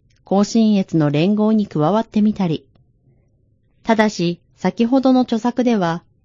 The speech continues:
地方に人を引きつけるには、交通基盤が大切だと説いている。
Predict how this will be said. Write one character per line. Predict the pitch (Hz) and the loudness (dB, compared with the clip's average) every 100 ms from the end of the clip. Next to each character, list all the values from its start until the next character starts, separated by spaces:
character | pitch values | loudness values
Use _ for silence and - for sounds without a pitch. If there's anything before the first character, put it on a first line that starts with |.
| - | -10
地 | 190 | -6
方 | 180 269 277 | 0 2 4
に | 202 | 2
人 | - - 226 | -2 -2 0
を | 233 | 0
引 | - | -2
き | - | -8
つ | - | -10
け | - 262 | -4 -2
る | 240 | 2
に | 214 | 2
は、 | 180 165 170 _ _ | 0 -2 -4 _ _
交 | 208 233 | -2 -2
通 | - 262 254 | 0 -2 0
基 | 269 | 0
盤 | 254 233 | 0 0
が | 196 | 0
大 | - 180 | 0 -2
切 | 208 220 220 | 0 -4 -4
だ | 233 | -2
と | 226 | -2
説 | 196 190 | -2 0
い | 190 | -2
て | 175 | -2
い | 165 | -4
る。 | 139 - | -4 -6